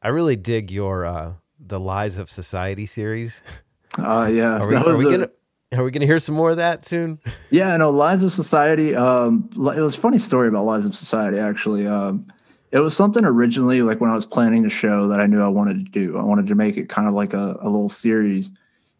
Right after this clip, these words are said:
Speaker 2: And when I actually released Lies of Society Part One,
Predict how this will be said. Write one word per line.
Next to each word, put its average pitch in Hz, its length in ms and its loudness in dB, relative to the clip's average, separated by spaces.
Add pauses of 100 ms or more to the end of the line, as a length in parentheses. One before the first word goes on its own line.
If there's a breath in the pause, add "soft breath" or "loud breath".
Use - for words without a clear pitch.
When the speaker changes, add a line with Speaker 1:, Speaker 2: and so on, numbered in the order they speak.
(120 soft breath)
Speaker 2:
And 123 360 0
when 127 140 0
I 127 60 -2 (100)
actually 156 280 -2
released 117 360 0
Lies 107 220 0
of 104 100 -2
Society 101 380 -4
Part 98 260 -2
One, 110 580 0